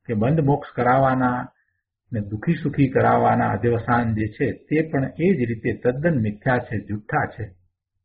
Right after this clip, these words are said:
તેથી પરની ક્રિયા હું કરી શકું છું એવો જે અભિપ્રાય છે તે મિથ્યાત્વ છે, કેવળ પોતાના અનર્થ માટે જ છે.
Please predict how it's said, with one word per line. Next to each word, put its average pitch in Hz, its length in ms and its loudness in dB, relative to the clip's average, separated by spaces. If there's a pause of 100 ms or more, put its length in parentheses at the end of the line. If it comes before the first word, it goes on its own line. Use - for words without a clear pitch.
(1200)
તેથી 175 520 2
પરની 143 380 2
ક્રિયા 170 340 6
હું 156 220 2
કરી 120 220 2
શકું 156 360 -2
છું 160 500 -4 (120)
એવો 151 480 2
જે 135 120 2
અભિપ્રાય 139 500 4
છે 143 280 0
તે 139 200 -4
મિથ્યાત્વ 135 680 2
છે, 104 200 -8 (1300)
કેવળ 170 440 6
પોતાના 151 640 6
અનર્થ 151 440 4
માટે 117 420 4
જ - 60 -4
છે. 92 340 -14